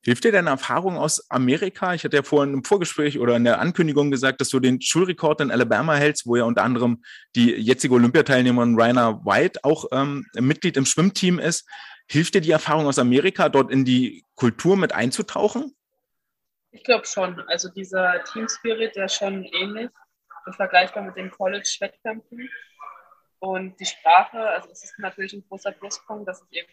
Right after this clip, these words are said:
Speaker 2: gut Englisch sprechen kann, mich gut verständigen kann. Und ja, diese Atmosphäre auch vom Wettkampf, das Anfeuern, dass man direkt nach dem Start, wenn es der letzte ist,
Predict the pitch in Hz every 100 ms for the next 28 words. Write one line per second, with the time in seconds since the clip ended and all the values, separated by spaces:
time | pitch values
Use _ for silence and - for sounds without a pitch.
0 | - - 202 202 - 208 - - - 190
1 | 190 _ _ - 185 185 202 _ 190 190
2 | 196 - _ _ _ _ _ - 185 180
3 | 180 180 175 170 _ - - - - -
4 | 180 196 196 - 196 - - 185 190 175
5 | - 180 175 - 185 170 180 - 175 190
6 | _ 190 185 180 - 185 180 180 - 175
7 | 185 - 175 185 202 _ - 170 _ 175
8 | 170 180 _ 175 190 - -